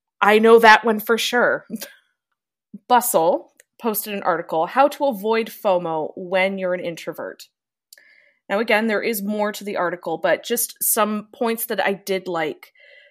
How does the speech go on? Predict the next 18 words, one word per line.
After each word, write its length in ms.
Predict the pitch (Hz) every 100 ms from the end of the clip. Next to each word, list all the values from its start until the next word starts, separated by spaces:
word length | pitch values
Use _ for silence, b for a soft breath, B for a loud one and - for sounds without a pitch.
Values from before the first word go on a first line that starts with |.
| b -
Perhaps 480 | 240 302 247 - -
the 100 | 269
discontent 840 | 247 247 - 254 226 208 180 - - -
stems 640 | - - 202 208 202 - _
from 320 | - 208 190
not 260 | 202 233 285 -
wholeheartedly 760 | 277 277 208 214 208 165 156 -
embracing 760 | 180 185 196 196 202 170 170 -
your 200 | 175 170
introversion. 800 | 170 - 160 139 147 78 - 160 _ _ _ _ _ _
Plain 280 | 240 294 311
old 320 | 180 170 175 -
and 200 | 196 190
purely 500 | - 277 294 285 277
undermining 640 | 214 220 208 190 185 185
resistance 680 | 185 180 180 180 180 175 -
to 140 | - 160
yourself. 640 | 156 - 139 - -